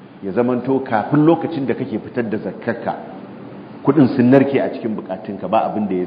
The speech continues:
saura, babu zakka akan wannan kuɗin haya. Sai tukuna kuɗin sun shekara ko sun kai lokacin da kake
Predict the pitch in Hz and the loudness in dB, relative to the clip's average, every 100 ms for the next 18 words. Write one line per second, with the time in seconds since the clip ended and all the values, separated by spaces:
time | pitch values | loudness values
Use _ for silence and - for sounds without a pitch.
0 | 92 90 87 - 131 135 110 101 - 104 | -4 -6 -4 -4 -4 -2 -4 -6 -2 -2
1 | 113 - 98 87 82 90 - - 90 87 | -2 -6 -6 -6 -8 -10 -12 -12 -10 -10
2 | 80 - - 185 185 185 - - - - | -10 -14 -18 -16 -14 -16 -16 -16 -16 -16
3 | - - - - - - 135 139 - 120 | -16 -16 -16 -16 -16 4 6 6 4 2
4 | 113 123 147 156 131 - 135 - 117 - | 2 2 0 0 0 0 -2 0 -2 2
5 | 139 127 123 - - - - - 139 143 | 4 4 2 -4 -12 -14 -16 0 4 4
6 | - 143 135 - 151 147 151 156 151 - | 2 0 -2 0 2 2 4 2 0 -6
7 | 139 135 110 - 123 110 | -2 -2 -2 -4 -4 -6